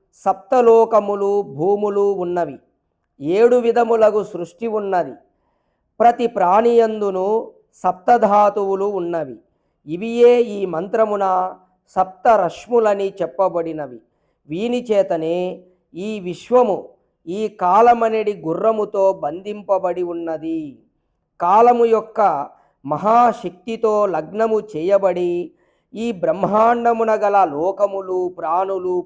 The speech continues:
పుట్టిన పదార్థములు అన్నియు రథచక్రముల వలె తిరుగుచున్నవి.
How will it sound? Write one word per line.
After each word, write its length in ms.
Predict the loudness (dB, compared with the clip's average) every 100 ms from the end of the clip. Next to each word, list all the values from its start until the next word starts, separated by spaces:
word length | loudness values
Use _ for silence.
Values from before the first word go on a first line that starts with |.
| -8
పుట్టిన 380 | -14 -12 -6 -6
పదార్థములు 1080 | -4 0 2 2 0 -6 -6 -8 -8 -8 -12
అన్నియు 680 | -12 -10 -4 -4 -4 -10 _ _ _ _ _ -4
రథచక్రముల 1000 | -4 0 2 0 -2 -4 2 2 4 2
వలె 420 | 2 0 -2 -6
తిరుగుచున్నవి. 1200 | -6 -8 -6 -6 -8 -8 -6 -6 -4 -6 -6 -10